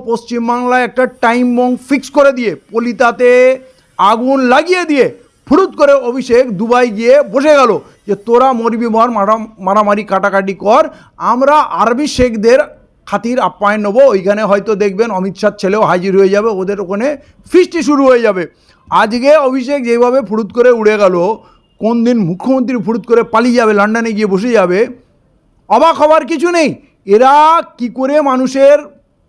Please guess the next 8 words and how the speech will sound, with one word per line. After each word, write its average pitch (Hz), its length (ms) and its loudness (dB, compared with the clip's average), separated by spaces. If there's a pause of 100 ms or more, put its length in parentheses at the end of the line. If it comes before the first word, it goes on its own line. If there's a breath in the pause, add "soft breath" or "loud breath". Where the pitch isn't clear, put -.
(320)
বিশ্বাস 247 400 0
অর্জন 240 340 -6
করবে, 214 320 -2
মানুষকে 233 640 0
কি 233 180 -12
করে 220 260 0
কনফিডেন্স 220 600 -2
নেবে? 196 400 0